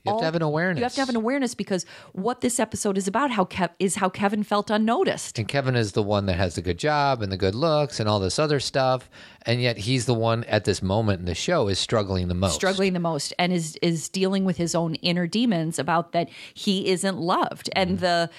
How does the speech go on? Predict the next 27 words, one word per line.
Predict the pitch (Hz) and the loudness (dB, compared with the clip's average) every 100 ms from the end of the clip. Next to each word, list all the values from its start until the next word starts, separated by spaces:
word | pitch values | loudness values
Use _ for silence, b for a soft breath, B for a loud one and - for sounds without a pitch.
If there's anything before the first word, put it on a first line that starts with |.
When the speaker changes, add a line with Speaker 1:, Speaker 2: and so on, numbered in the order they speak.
| B B B - | B B B -6
Speaker 2:
or | - 180 165 | 0 0 0
Speaker 1:
He | 156 | 0
Speaker 2:
loved | 180 165 | 2 2
Speaker 1:
says, | 135 - | 2 0
Speaker 2:
the | |
way | 151 143 | 0 0
Speaker 1:
he | 139 | 0
says, | 135 120 113 - - B B B - | 2 2 0 -4 -12 B B B -4
um, | 104 101 98 95 95 | 0 2 2 0 -4
"Mom, | 104 101 107 120 | -2 0 0 2
you | 104 | 2
always | 101 104 | 2 2
loved | 110 107 | 0 0
Randall | 92 98 107 | 0 0 0
the | |
best. | 113 95 90 110 | 0 0 0 0
Speaker 2:
Uh-huh. | 180 180 202 - | 2 2 -2 -4
Speaker 1:
And | 104 104 98 | -2 -2 -2
Kate, | 110 101 - | 0 0 2
you | |
Speaker 2:
You | 101 | 0
Speaker 1:
always | 90 92 | 2 2
Speaker 2:
always | |
Speaker 1:
had | - | 2
Speaker 2:
had | 104 104 | 0 0
Speaker 1:
Dad." | 135 104 | 0 0
Speaker 2:
Dad. | 80 | -4